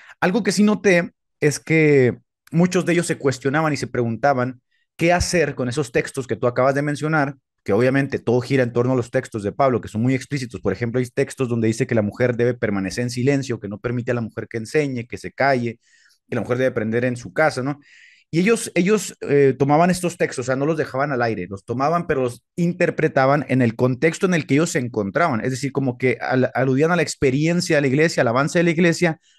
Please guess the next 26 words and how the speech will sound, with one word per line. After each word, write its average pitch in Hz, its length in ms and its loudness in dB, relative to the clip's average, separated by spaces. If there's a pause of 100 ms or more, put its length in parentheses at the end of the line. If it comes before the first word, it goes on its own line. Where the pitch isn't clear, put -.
al 120 140 0
contexto 151 720 0 (180)
del 123 160 2
avance 131 240 2
de 170 40 2
la 160 60 2
iglesia 170 300 0
para 143 260 2
poder, 123 480 2 (280)
este, 113 680 -2
interpretar 107 480 -4
los 117 140 -8
textos. - 420 -6 (400)
Y, - 80 -4
por 151 140 2
ejemplo, 147 240 0
se 151 100 -2
preguntaban 127 460 -2
quién 147 160 -4
podía 139 260 0
ser 135 140 -4
ordenada 117 320 -4
como 104 180 -6
presbítero, 143 800 -4 (300)
eh, 113 260 -2 (520)
eh, 117 320 -10